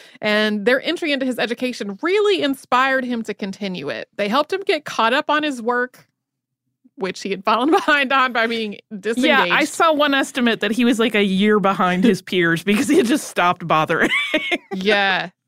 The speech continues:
Speaker 1: They also helped him gain admission into the Collège Sainte-Barbe in Paris, which they hoped would lead him to getting entry into École Polytechnique to finish up his education.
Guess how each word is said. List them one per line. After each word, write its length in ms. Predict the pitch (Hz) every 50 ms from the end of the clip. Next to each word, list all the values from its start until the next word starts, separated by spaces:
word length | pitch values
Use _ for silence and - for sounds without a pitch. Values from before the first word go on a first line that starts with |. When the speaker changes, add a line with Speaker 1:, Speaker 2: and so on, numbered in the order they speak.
| _ _ _
Speaker 1:
They 140 | - 240 254
also 400 | - 220 285 359 - - 440 392
helped 260 | 339 339 320 330 -
him 140 | 381 349 277
gain 240 | 240 254 240 233 226
admission 640 | 247 226 202 190 196 208 226 - - 196 180 175 170
into 380 | 165 185 196 202 - - 247 240
the 180 | 196 208 196
Collège 520 | - - - 233 226 240 247 247 240 247 247
Sainte-Barbe 760 | - - 233 220 220 220 220 190 196 196 190 190 190 220 254
in 320 | - - 214 208 202 196 -
Paris, 580 | - - - 453 440 - - - - - - -
which 220 | 226 196 - -
they 80 | - 220
hoped 260 | 220 262 320 - -
would 180 | 240 240 220 202
lead 360 | 208 208 214 247 269 294 285
him 440 | 285 285 269 254 254 247 240 233 185
to 360 | 226 - 247 226 226 220 220
getting 340 | 196 208 240 233 226 233 220
entry 380 | - 240 240 - 254 240 226 -
into 540 | 220 226 220 214 - 240 220 208 208 208 -
École 420 | - 226 - - 262 233 220 220
Polytechnique 720 | 214 - - 220 220 233 - 214 - - 381 370 - - -
to 120 | - - 214
finish 240 | - 214 226 -
up 100 | - 196
his 120 | 220 196 202
education. 800 | 190 190 196 - - 294 294 - - - 110 - 82 76 -